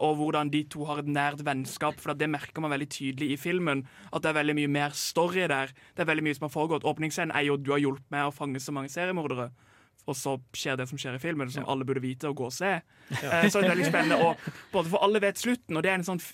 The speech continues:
Speaker 1: serie der du vet hvor slutten er, men du bare lurer på hvordan kommer de deg der. Og det er en kjempespennende oppbygning.
Speaker 2: Og det er veldig spennende når du har en så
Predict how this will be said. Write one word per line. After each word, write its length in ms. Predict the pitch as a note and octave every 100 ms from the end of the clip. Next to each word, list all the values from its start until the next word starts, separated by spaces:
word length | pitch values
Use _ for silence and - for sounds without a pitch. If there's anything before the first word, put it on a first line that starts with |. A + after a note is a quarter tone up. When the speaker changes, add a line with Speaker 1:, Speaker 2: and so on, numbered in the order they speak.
| -
Speaker 1:
serie 320 | F#3+ F3+ F3+
der 220 | D#3+ D#3+
du 160 | E3 E3+
vet 160 | G3 G#3+
hvor 80 | E3
slutten 400 | - A#3 - G#3+ -
er, 280 | C3+ C#3+ - - - -
men 80 | -
du 60 | E3+
bare 120 | E3+
lurer 80 | D#3+
på 60 | D3+
hvordan 160 | C#3 C#3
kommer 220 | F#3 E3+
de 80 | E3 D3+
deg 60 |
der. 140 | A#2+ A#2 - - -
Og 80 |
det 100 | D#3+ D3+
er 80 | D3+
en 60 |
kjempespennende 720 | D3 - D3+ D3+ - - C3+ C3
oppbygning. 320 | B2+ C#3+ B2 B2+ -
Speaker 2:
Og 120 | D3 C3+
det 100 | C3
er 80 |
veldig 180 | A2+ A#2 G#2
spennende 240 | A2+ G2 A#2+
når 140 | G#2+
du 60 | G2+
har 160 | G#2+ G#2+
en 100 | F2
så 480 | - - A2+ F#2+